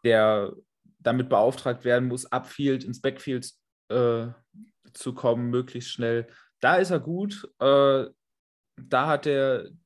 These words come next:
die Länge, um sich da möglichst schnell vom Block zu lösen. Er hat die Explosivität beim Get-Off.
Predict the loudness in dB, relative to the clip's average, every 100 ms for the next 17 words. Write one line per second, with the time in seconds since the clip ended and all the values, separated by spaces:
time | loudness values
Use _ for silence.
0 | _ _ -10 -2 0 0 -2 -4 -8 -10
1 | -6 -4 -2 -4 -6 -8 -2 0 -2 -6
2 | -4 -4 -6 -6 -4 -4 -4 -4 -4 -8
3 | -10 -12 -12 -10 -10 -8 -6 -4 -4 -2
4 | -2 -2 -4